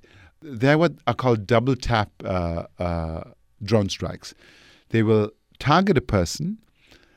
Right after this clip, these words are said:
and they will kill that person, and then they will kill anybody else who comes to their rescue 'cause they assume that they are supporters of this person. But,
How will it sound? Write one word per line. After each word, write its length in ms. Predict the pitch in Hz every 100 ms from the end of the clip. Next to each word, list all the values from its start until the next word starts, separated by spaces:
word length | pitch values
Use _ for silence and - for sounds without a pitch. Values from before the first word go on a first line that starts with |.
| _ -
and 260 | 113 110
they 100 | 107
will 100 | 104
kill 300 | 104 - 196
that 200 | 185 110
person, 440 | - 92 90 - 170 _ _ -
and 240 | 113 117
then 220 | 117 170 175
they 100 | 151
will 180 | 135 123 _ -
kill 340 | - 165 151 - -
anybody 500 | 180 214 185 147 139
else 560 | 123 107 180 - - - _ _ _ _
who 120 | -
comes 400 | 127 - 131 123
to 140 | - 113
their 160 | 110
rescue 340 | 104 113 - 120
'cause 220 | - 101
they 180 | 117 117
assume 640 | 117 110 - 214 226 147
that 220 | 113 104
they 180 | 101 117
are 60 | 110
supporters 720 | - - - 123 - 104 90
of 320 | - 101 87 -
this 160 | - 90
person. 480 | - 95 - - 110 _ _ - - - - - -
But, 260 | 127 120